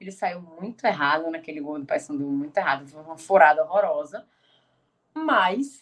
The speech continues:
é uma pessoa que talvez sem ele a gente não estaria chegando, brigando pela posi-, pela condição de subir hoje, porque ele, ele fechou o gol. Então, assim,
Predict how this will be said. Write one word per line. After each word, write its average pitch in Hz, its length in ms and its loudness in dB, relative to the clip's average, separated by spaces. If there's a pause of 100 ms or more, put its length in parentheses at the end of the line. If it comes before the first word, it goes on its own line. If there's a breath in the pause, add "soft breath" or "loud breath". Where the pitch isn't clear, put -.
é - 220 -6
uma 214 180 -2
pessoa 214 400 -4
que 240 120 -16
talvez 202 640 0
sem 247 340 -4
ele 196 240 -2
a - 20 -2
gente 240 180 -6
não 233 140 -4
estaria 226 420 2
chegando, 226 640 -2
brigando 240 400 -2
pela 262 220 0
posi-, 254 400 -8
pela 233 200 4
condição 262 640 0
de 294 60 2
subir 208 420 -2
hoje, 175 320 -6
porque - 280 -8
ele, 240 100 -2 (140)
ele 277 100 -8
fechou 240 440 4
o 220 40 2
gol. 147 240 -2 (960 soft breath)
Então, 208 280 2
assim, 277 460 6